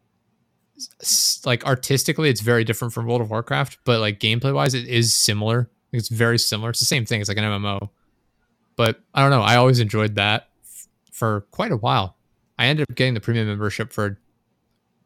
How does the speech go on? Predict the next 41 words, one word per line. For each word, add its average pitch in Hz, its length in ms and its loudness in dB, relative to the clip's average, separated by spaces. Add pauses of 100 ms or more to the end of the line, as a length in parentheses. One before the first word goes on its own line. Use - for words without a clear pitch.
(380)
one 117 160 0
or 123 100 4
two 127 200 2
months, 123 320 0
maybe. 160 400 -2 (480)
And 120 100 0
I 120 80 0
was 120 160 -2
like, 104 260 -6 (760)
"Okay, 123 540 0
there's, 160 300 -2 (380)
you 147 80 2
know, 127 120 4
this 143 180 0
is 139 100 0
fun, 113 300 0
but, 104 160 2
like, 104 340 -2 (1200)
I 131 100 6
still 127 200 2
have 113 80 0
so - 100 0
much 113 180 0
to 113 80 2
do, 110 160 2
like, 110 200 0
on 104 140 -2
the 101 80 -4
free 104 320 -4
membership 113 460 -2
that 101 240 -6
it 127 120 -8
doesn't, 113 280 -4 (460)
I 123 60 0
don't 117 220 -2
need 110 280 -4
to, 104 120 -8 (140)
to 110 80 -8
pay 101 200 -4
for 104 140 -10
this." 98 300 -8